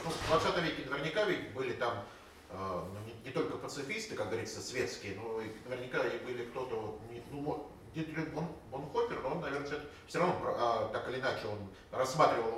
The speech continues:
он был антифашистский, но все равно так или иначе милитаристский у него патриотизм был. А вот, как бы, может быть, кто-то, кто формулировал эти идеи, как концепцию методо-, ну, как бы, научную,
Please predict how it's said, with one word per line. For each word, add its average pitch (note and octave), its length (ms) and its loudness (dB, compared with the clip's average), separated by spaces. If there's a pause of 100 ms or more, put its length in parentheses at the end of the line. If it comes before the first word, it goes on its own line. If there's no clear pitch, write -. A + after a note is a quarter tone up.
(100)
он - 260 -10
был A#2 200 -2
антифашистский, - 600 0
но B2 80 -6
все - 100 -6
равно F3 160 0
так D#3 160 -2
или C3 60 -4
иначе C#3+ 320 -4
милитаристский - 480 -4
у F#2+ 40 -10
него F#2+ 140 -6 (260)
патриотизм F#2 520 -2
был. F2 140 -4
А - 40 -4
вот, - 220 -8
как F#2+ 160 -6
бы, G#2+ 80 -6
может G#2+ 180 -8
быть, A2 100 -8
кто-то, - 300 -4
кто A2 380 -6
формулировал C#3 520 2
эти A2 260 -6
идеи, F#2 320 -8 (1040)
как - 180 -2
концепцию - 540 2
методо-, G#2+ 420 -6
ну, A2+ 100 -6
как - 180 -8
бы, F#2+ 80 -10 (120)
научную, G#2+ 400 -6